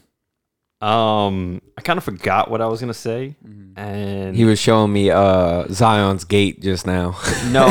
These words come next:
Speaker 1: I was looking at a picture on, on Twitter. And
Speaker 3: Uh-huh.
Speaker 1: no, what I was gonna say is, what was the worst hot take y'all have heard on Twitter? Um, but, I mean, it, it's, it's bad.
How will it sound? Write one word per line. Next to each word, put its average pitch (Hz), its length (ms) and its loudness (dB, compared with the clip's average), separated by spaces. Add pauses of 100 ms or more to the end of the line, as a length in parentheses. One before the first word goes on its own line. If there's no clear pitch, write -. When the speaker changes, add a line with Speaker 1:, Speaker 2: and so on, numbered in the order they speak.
(100)
Speaker 1:
I - 120 4
was 135 140 2
looking 226 260 -2
at 165 80 0
a 107 40 0
picture 101 720 -2
on, 98 300 2
on 98 160 0
Twitter. 104 460 0 (440)
And - 120 0
Speaker 3:
Uh-huh. 160 100 4
Speaker 1:
no, 151 160 6
what 131 120 6
I 127 60 6
was 127 100 2
gonna 147 140 0
say 113 320 2
is, 92 160 0
what 110 260 4
was 110 140 4
the 110 80 2
worst 98 280 2
hot 95 240 2
take 98 240 -2
y'all 95 180 0
have 85 60 -10
heard 95 280 0
on 90 140 -2
Twitter? 92 420 -2 (460)
Um, 92 340 -6
but, 82 180 -6 (120)
I 113 60 -14
mean, 117 480 -8 (720)
it, 110 240 -6
it's, - 420 -10
it's 104 240 -8
bad. 92 380 -6